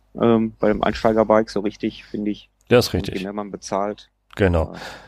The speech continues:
Speaker 1: desto weniger wir-,
Speaker 2: Weil ehrlich,
Speaker 1: wiegt es.
Speaker 2: als Einsteiger, also als Einsteiger hätte ich's auch nicht gemerkt. Egal, ob, ob, ob du mir dann sieben Kilo Bike oder ein dreizehn Kilo Bike hingestellt hättest.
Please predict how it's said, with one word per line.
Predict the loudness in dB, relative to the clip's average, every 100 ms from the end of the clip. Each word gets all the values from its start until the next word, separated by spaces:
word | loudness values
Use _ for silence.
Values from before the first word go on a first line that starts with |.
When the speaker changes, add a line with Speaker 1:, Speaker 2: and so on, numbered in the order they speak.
| _ _ -18
Speaker 1:
desto | -12 -10
weniger | -10 -12 -14
wir-, | -16 -18 _ _
Speaker 2:
Weil | 0
ehrlich, | 2 0 -4
Speaker 1:
wiegt | -14 -16 -10
es. | -4
Speaker 2:
als | -4 0
Einsteiger, | 0 2 0 0 0 -2 _ _ _
also | -2 2
als | 2 4
Einsteiger | 2 4 4 6
hätte | 4 0
ich's | -2
auch | -2 -2
nicht | -4
gemerkt. | -2 -2 -2 -8 _ _ _ _ _
Egal, | -6 4 4 4 2
ob, | -2 0
ob, | -2 2
ob | 0 0
du | 0
mir |
dann | 0 0
sieben | 0 -4 -6
Kilo | -6 -4 2
Bike | 4 4 0
oder | 2 4
ein | 4 2
dreizehn | 2 2 0
Kilo | -4 0
Bike | 0 0
hingestellt | -2 0 0
hättest. | 0 -2 -4